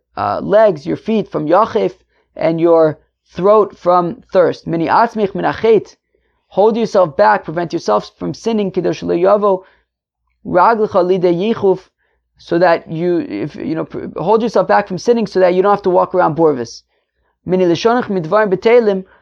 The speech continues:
kedei shelo yavo gronech lidei tzama. Um, hold back your tongue from speaking silly things, so that you won't be thirsty.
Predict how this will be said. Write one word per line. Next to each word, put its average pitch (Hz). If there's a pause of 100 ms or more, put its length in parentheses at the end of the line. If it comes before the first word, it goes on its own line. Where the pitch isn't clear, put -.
(180)
kedei 175
shelo 175
yavo 202
gronech 208
lidei 175
tzama. 143 (420)
Um, 160 (260)
hold 190
back 214
your 190
tongue 220
from 170
speaking -
silly 202
things, 190 (260)
so 170
that 175
you 175
won't 180
be 170
thirsty. 151